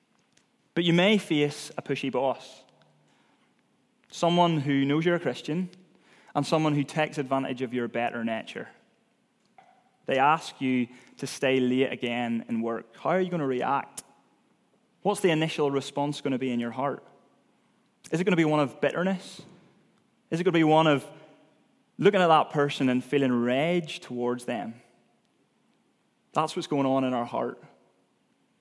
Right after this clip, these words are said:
Or is it gonna be that in grace we do what we're asked, but then we maybe have a conversation with them afterwards, graciously choosing our words, and say to them that maybe working late again is affecting my time at home with family.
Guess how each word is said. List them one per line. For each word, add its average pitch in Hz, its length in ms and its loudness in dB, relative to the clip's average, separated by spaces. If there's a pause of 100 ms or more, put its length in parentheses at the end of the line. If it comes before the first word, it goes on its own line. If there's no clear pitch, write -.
(1080)
Or 147 140 2
is 170 120 2
it 196 60 2
gonna 180 160 2
be 139 240 4
that 127 280 0 (320)
in 131 200 2
grace 147 460 0
we 127 100 0
do 143 180 2
what 190 80 2
we're 127 120 0
asked, 127 580 -2
but - 80 -14
then 165 260 0
we 156 120 2
maybe 175 260 2
have 170 140 2
a - 40 -2
conversation 139 680 -2
with 135 160 -8
them 123 100 -6
afterwards, 120 720 -8 (220)
graciously 147 680 0
choosing 135 380 -2
our 123 160 -2
words, 120 640 -4 (560)
and 127 140 -4
say 160 260 2
to 156 100 -4
them 113 460 0 (500)
that 135 400 2
maybe 160 400 0 (280)
working 147 360 4
late 135 160 4
again 123 340 0
is 117 100 -4
affecting 120 560 -4
my 117 140 -4
time 117 240 -4
at 120 80 -8
home 117 120 -4
with 113 120 -6
family. 107 440 -6